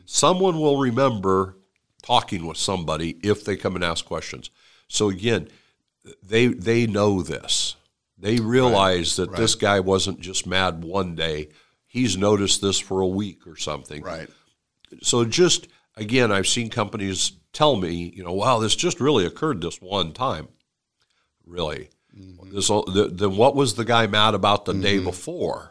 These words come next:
Speaker 2: Right.
Speaker 1: Because you just didn't get this way. You know, this is a,
Speaker 2: That's a good
Speaker 1: this is kind of a slow burn that got me to this point.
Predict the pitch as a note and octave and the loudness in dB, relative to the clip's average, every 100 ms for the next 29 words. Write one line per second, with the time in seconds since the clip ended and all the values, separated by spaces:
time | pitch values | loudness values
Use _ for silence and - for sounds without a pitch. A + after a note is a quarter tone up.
0 | _ - F#2 E2+ E2+ G#2 - A2+ G2+ E2+ | _ -12 -10 -10 -12 -16 0 4 4 2
1 | - - G#2 G2 B2+ C#3 - F#2 C3+ A2 | -6 -12 -8 -4 -2 -2 -4 -8 -8 -8
2 | G2+ A#2+ A#2+ - A2 - G2+ G2+ F#2+ F#2+ | -4 -2 -2 -2 -2 -2 0 0 2 0
3 | F2+ F2 F2 A2+ C3 G#2 G2+ E2 - - | -2 -2 -4 -6 -6 -2 0 -2 -6 -16
4 | F#2+ F#2+ A#2+ A#2 D3 - D3+ D3 A2 - | -12 -6 -2 0 0 2 2 4 2 2
5 | - A#2+ B2+ A#2+ A#2 B2 G2+ G2 F#2 G2+ | 2 4 4 6 6 6 6 2 -2 -2
6 | G2+ - G2+ - F#2+ F#2+ - A2 D#2+ | -4 -4 -10 -12 -16 -14 -4 -2 -2